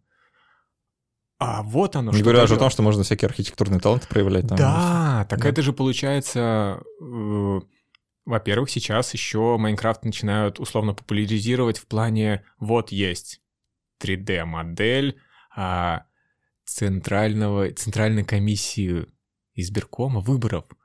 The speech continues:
Speaker 1: Когда-то
Speaker 2: А.
Speaker 1: к выборам делали, а, три дэ модель прям
Speaker 2: Прикольно.
Speaker 1: в Майнкрафте. И ты же представляешь, что это нужно было найти людей,
Speaker 2: Да.
Speaker 1: которые в Майнкрафте шарят.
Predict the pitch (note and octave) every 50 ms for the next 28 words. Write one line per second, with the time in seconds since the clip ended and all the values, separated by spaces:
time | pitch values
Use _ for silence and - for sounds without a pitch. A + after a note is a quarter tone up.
0 | _ - - A2 G#2 G#2 G#2 B2+ B2+ D3+ B2+ A#2 A2 - C3+ D3 F#3 E3+ C#3 C#3
1 | C3+ A#2 A2 G#2+ - - C3+ D3+ D#3 D3 C3 A#2+ A#2 A2 G#2 F#2+ F#2+ F#2 - -
2 | - - - A2 G#2+ G#2 G2 - A#2 A2+ A#2+ C#3 D#3 D3 B2+ A#2 A#2 A2+ B2 C#3
3 | C#3 C3 - - - A#2 A2 G#2 G2 F#2+ F#2+ A2+ A2+ A2+ A2 G#2+ A#2+ B2 B2 A#2+
4 | - - - - - - - - - _ _ - G2+ E2+ _ _ _ _ _ _
5 | - - G2 F2+ F2+ - F#2 E2 - - F2 F2+ G2 A#2 C#3 - - - G#2 A2
6 | G2 F#2 F2+ - G#2+ F2 E2 F2 F2 F2 F2 E2+ - - F#2 G2 G2 F#2+ F#2 D#2+
7 | - - _ _ _ _ _ _ - G2+ G2 F#2 F#2 F2+ A2+ G#2+ G#2+ G2 G#2+ G#2
8 | G2 G2 - F#2+ F#2+ G2+ - - C#3 - - G2+ F2+ F2+ G2+ A2 -